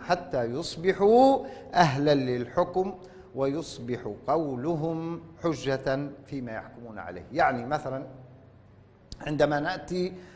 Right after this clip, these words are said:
إلى الحداد مثلًا أو النجار، إذا لم،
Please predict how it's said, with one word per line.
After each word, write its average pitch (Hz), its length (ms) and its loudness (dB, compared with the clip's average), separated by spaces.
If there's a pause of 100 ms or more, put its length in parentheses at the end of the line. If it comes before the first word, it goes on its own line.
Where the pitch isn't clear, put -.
(160)
إلى 180 140 2
الحداد 185 680 6
مثلًا 139 360 0 (600)
أو 180 120 6
النجار، 190 960 8 (800)
إذا 196 300 6
لم، 190 500 8